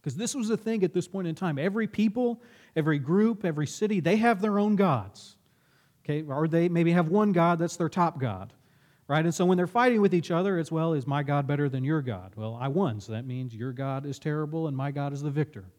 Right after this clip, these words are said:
Okay, but they're scared of the Israelites' God 'cause they, "Man, his God seems better than our God. This is kinda terrifying." But God needs his people to know, "I am not like these other gods. I am not just a national god.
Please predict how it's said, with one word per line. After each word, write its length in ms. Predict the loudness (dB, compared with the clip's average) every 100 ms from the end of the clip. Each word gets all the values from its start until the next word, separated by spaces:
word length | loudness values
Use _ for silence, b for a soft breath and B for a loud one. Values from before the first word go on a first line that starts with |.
| _ _ _ _ _ _ _ _ _ _ _
Okay, 300 | -6 -2 -2
but 240 | 0 -2
they're 100 | 0
scared 380 | -2 2 2 4
of 60 | 2
the 160 | 2
Israelites' 540 | 2 0 0 0 -2 -4
God 300 | -8 -8 -10
'cause 100 | -10
they, 160 | -8 -4
"Man, 280 | 0 0 0
his 180 | -4
God 240 | -4 -4 -4
seems 180 | -6 -4
better 240 | -4 -4
than 140 | -4
our 100 | -6
God. 400 | -6 -6 -8 -10 -14
This 140 | -16 -16
is 60 |
kinda 240 | -8 -4 -4
terrifying." 680 | -2 -4 -4 -10 -14 -16 -20 _ _ b b b b b b b _
But 160 | -2
God 300 | 2 4 6
needs 260 | 6 4 4
his 180 | 2 2
people 300 | 0 2 2
to 100 | 2
know, 280 | 2 2 2
"I 220 | 4 6
am 140 | 8
not 240 | 8 8 8
like 280 | 4 4
these 180 | 0 2
other 220 | 4 4
gods. 560 | 2 2 2 0 -6 -8
I 200 | 0 4
am 120 | 6
not 240 | 6 6 4
just 220 | 0 2
a 40 |
national 540 | 4 4 4 2 0 2
god. 440 | 2 0 -2 -8